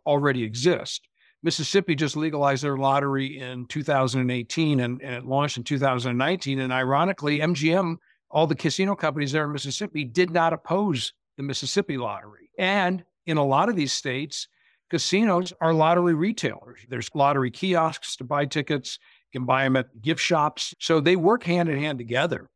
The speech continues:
in, in many states. But Nevada, maybe it's just a little too traditional. Not gonna, we, you know, it's always, the casinos have always fought against the lottery. Years ago, a C E O of one of the gaming companies once told me, "A dollar for buying a lottery ticket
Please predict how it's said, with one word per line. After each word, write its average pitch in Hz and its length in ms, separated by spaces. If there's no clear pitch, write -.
in, 135 280
in 135 160
many 127 240
states. 127 420
But 123 240
Nevada, 151 680
maybe 139 280
it's 135 80
just 135 200
a - 20
little 143 220
too - 180
traditional. 156 640
Not 147 220
gonna, 151 420
we, 151 320
you 151 80
know, 127 100
it's 120 140
always, 147 320
the - 140
casinos 135 340
have 131 140
always 139 300
fought 147 220
against 135 280
the 143 80
lottery. 131 640
Years 170 420
ago, 139 640
a 131 60
C 170 260
E 151 80
O 151 100
of 120 80
one 143 140
of 131 40
the 135 60
gaming 127 300
companies 120 600
once 127 260
told 127 200
me, 123 160
"A 131 40
dollar 147 640
for 139 80
buying 135 240
a 135 60
lottery 165 400
ticket 143 420